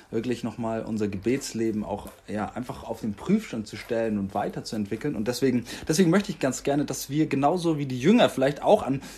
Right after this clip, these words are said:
Jesu Gebetsleben gedacht haben, uns nochmal vor Augen führen, was eben dieses Herausstellungsmerkmal in Jesu Gebetsleben gewesen ist. Und zwar, lass uns mal wirklich einlassen auf diesen Paradigmenwechsel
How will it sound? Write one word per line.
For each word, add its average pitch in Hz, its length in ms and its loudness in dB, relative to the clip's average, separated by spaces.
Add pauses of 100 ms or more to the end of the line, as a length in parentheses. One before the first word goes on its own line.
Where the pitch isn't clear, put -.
Jesu 143 300 2
Gebetsleben 143 800 4
gedacht 147 380 -2
haben, 147 120 -2
uns 160 120 -2
nochmal 175 180 -2
vor - 200 -6
Augen 208 280 2
führen, 135 340 2
was 156 160 0
eben 131 180 0
dieses 113 260 -2
Herausstellungsmerkmal 117 920 -2
in 104 120 2
Jesu 110 300 -2
Gebetsleben 110 540 0
gewesen 104 460 -2
ist. - 240 -10 (580)
Und 113 120 0
zwar, 131 400 8 (300)
lass 202 160 2
uns 185 80 4
mal 160 180 4
wirklich 202 360 2
einlassen 147 680 6
auf 120 260 0
diesen 131 400 -4
Paradigmenwechsel 110 2000 0